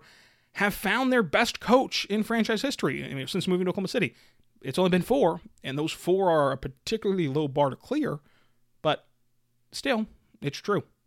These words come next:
I've been so pleased watching a Mark Daigneault coach team, and as I've always said, when you get players in his system that are built for his system and built better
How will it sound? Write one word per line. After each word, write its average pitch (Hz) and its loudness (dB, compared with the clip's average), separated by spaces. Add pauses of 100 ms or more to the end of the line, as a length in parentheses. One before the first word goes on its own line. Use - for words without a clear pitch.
(840)
I've 147 -6
been 151 -4
so 165 -2
pleased 151 -4 (480)
watching 156 -4
a 135 -2 (380)
Mark 147 0
Daigneault 160 0
coach - -4
team, 190 -6 (840)
and 131 -8
as 131 -4
I've 143 -2
always 156 4
said, 147 2 (520)
when 143 -2
you 147 -4
get 180 0
players 175 0
in 160 -2
his 147 -4
system 180 -4
that 143 -2
are 123 -4
built 151 0
for 165 -4
his 180 -4
system 190 -6
and 139 -2
built - -4
better 156 -2